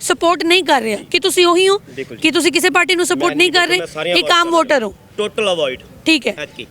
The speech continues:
Speaker 1: ਮੈਨੂੰ ਦੱਸੋ ਕੀ, ਕੀ ਮਸਲੇ ਨੇ ਸੰਗਰੂਰ ਦੇ ਧੂਰੀ ਦੇ ਖਾਸ ਤੌਰ?
Speaker 2: ਇਹ ਮੈਮ, ਵੈਸੇ ਤਾਂ ਮੈਂ ਅੰਮ੍ਰਿਤਸਰ ਤੋਂ ਬਿਲੋਂਗ ਕਰਦਾ ਵਾਂ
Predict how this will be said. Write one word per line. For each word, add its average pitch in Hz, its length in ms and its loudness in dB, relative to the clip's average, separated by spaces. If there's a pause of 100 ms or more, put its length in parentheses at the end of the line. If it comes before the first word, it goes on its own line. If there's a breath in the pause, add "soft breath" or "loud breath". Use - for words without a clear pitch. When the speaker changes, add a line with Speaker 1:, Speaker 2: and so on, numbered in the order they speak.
Speaker 1:
ਮੈਨੂੰ 370 240 2
ਦੱਸੋ 359 220 0
ਕੀ, 349 260 2
ਕੀ 349 220 2
ਮਸਲੇ 311 340 0
ਨੇ 277 100 0
ਸੰਗਰੂਰ 277 400 0
ਦੇ 233 120 0
ਧੂਰੀ 294 260 0
ਦੇ 247 120 0
ਖਾਸ 226 180 -6
ਤੌਰ? - 180 -20 (520 loud breath)
Speaker 2:
ਇਹ 147 280 0
ਮੈਮ, 170 200 0
ਵੈਸੇ 170 200 -2
ਤਾਂ 175 100 2
ਮੈਂ 160 440 0
ਅੰਮ੍ਰਿਤਸਰ 139 260 -2
ਤੋਂ 156 120 -2
ਬਿਲੋਂਗ 120 200 -2
ਕਰਦਾ 120 240 -2
ਵਾਂ 151 140 -6